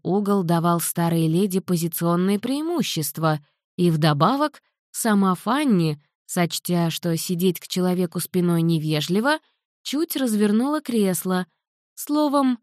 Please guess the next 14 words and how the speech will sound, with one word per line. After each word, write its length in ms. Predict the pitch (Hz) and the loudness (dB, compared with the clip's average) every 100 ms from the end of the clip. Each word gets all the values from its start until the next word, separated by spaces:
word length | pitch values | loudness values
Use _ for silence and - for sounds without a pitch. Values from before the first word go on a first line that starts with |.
| _ _ - | _ _ -14
старая 580 | - 247 240 220 214 | -4 0 2 2 2
леди 340 | 202 226 269 196 | 2 0 0 0
могла 400 | 190 180 196 208 | 2 2 2 0
теперь 320 | 208 214 202 | 0 -2 0
без 260 | 180 196 - | 0 0 0
помех 680 | 180 175 170 220 285 - - | 0 2 2 0 -2 -8 -6
и 100 | 214 | -2
без 260 | 180 190 170 | 2 2 0
ведома 460 | 170 185 175 170 | 0 2 2 2
Фанни 560 | 156 - 285 294 294 285 _ _ - | 0 -2 -2 0 -2 -4 _ _ -4
рассматривать 960 | 302 247 202 196 190 220 226 202 185 - | 0 2 0 2 2 2 0 0 -2 -2
и 140 | 269 | -4
чёрную 480 | - 220 190 175 156 | -2 0 2 2 0
шляпку, 680 | - 156 160 233 - 262 | -2 -2 -2 -2 -2 -2